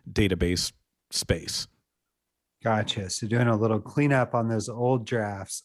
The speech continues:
Speaker 2: <clears throat> I guess this is avoiding people editing the wrong page, or as you po-, pointed out, maybe publishing demo content from a theme that has nothing to do with their business. Obviously, that, that's, uh,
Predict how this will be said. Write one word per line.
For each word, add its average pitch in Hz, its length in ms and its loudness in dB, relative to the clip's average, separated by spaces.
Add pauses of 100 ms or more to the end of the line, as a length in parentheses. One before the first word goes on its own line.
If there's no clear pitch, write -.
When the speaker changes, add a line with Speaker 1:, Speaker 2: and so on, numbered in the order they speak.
(120)
Speaker 2:
<clears throat> 151 340 -10
I 120 60 -6
guess 123 480 2
this 127 300 -2
is 120 120 -2
avoiding 117 640 0
people 113 600 -2 (320)
editing 131 420 2
the 113 80 -2
wrong 107 300 -2
page, 139 800 0
or 104 100 -6
as 107 100 -8
you 107 80 -8
po-, 117 400 -6 (160)
pointed 120 260 0
out, 110 240 2
maybe 107 200 -2
publishing 110 640 -6 (440)
demo 131 260 2
content 113 500 -4
from 98 140 -8
a 92 40 -6
theme 156 580 2
that 107 120 0
has 101 200 -6
nothing 127 300 -2
to 107 80 -4
do 117 140 -4
with 113 120 -6
their 98 100 -6
business. 131 640 0 (480)
Obviously, 113 560 0
that, 107 220 2
that's, - 440 -6
uh, 101 360 -4